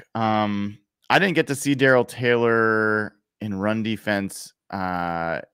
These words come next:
he, I didn't see the, the, the plays that stood out negatively to me the way I normally do. He's usually pretty easy to find when Darrell Taylor is getting washed out. So I'm sure those are there. I just didn't see them.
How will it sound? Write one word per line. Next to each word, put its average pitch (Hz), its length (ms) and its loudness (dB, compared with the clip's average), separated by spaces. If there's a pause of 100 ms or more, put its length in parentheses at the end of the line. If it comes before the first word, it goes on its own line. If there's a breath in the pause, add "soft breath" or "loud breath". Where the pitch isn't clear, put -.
he, 135 240 -2
I 120 100 4
didn't 156 220 0
see 139 340 0
the, 107 560 2
the, 92 240 -4
the 82 140 -10
plays 107 400 -2
that 95 100 -6
stood 101 220 -6
out 92 180 0
negatively 92 520 -4
to - 120 -12
me 107 140 -4
the 107 80 -2
way 98 120 0
I 90 40 -2
normally 87 340 -4
do. 101 140 0
He's 92 100 -4
usually 95 300 -4
pretty 95 340 -6
easy 85 160 -6
to 80 80 -10
find 82 340 -4
when 78 80 -10
Darrell 80 220 -4
Taylor 82 300 -4
is - 80 -12
getting 80 260 -6
washed 78 320 -4
out. 104 240 6 (380 soft breath)
So 117 100 -2
I'm 113 60 4
sure 160 180 6
those 113 240 6
are 101 80 0
there. 90 220 4
I 87 100 4
just 95 140 -4
didn't 92 180 0
see 92 200 -4
them. 87 260 -4